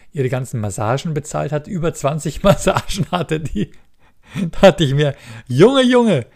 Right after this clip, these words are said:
wie beschissen muss es der gegangen sein, als er angereist ist, dass sie sich da zwei Tage lang, ich weiß nicht, wie lange sie da war, aber zwanzig Massagen? Nicht schlecht, oder? Vielleicht hat sie sich, hat sie sich massieren lassen und ihr Mann auch.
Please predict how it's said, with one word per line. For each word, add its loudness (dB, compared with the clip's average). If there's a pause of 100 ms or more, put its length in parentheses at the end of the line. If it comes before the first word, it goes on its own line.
(380)
wie 0
beschissen -2
muss 2
es -4
der 4
gegangen 2
sein, 2
als 0
er 0
angereist 2
ist, -4 (360)
dass -2
sie -4
sich -4
da 0 (540)
zwei 2
Tage -2
lang, 0
ich -6
weiß 0
nicht, -2
wie -2
lange -2
sie -12
da 2
war, 0
aber -4
zwanzig -6
Massagen? -8 (720)
Nicht -2
schlecht, -4
oder? -4 (400)
Vielleicht -2
hat -4
sie -8
sich, -8 (140)
hat -8
sie -10
sich -6
massieren -6
lassen -6
und -6
ihr -6
Mann -6
auch. -8